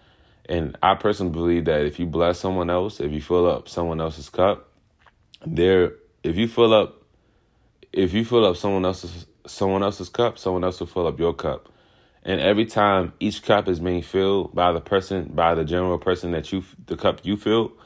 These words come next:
the blessings always come back to the original source. So as you continue to bless people, as you continue to help more people out,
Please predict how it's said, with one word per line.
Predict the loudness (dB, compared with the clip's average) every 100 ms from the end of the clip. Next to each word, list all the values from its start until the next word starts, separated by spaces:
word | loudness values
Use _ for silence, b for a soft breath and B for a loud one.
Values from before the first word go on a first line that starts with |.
| b b b b b _ 0
the | 0
blessings | 4 4 4 0 -6
always | -2 4 6 6 2
come | -2 -2
back | 0 0
to | -2
the | -4
original | -2 -4 -6
source. | -6 -6 -8 -18 _ _ b b b
So | 0 4
as | 4 2
you | -4
continue | -4 -6 0 0 0
to | -4
bless | -4 -2 -2
people, | -4 -6 -4 -4
as | -4 -6
you |
continue | -8 -6 -4 -2
to | -4
help | -2 0 0
more | -2 -4
people | -6 -10 -4
out, | -2 -2 -4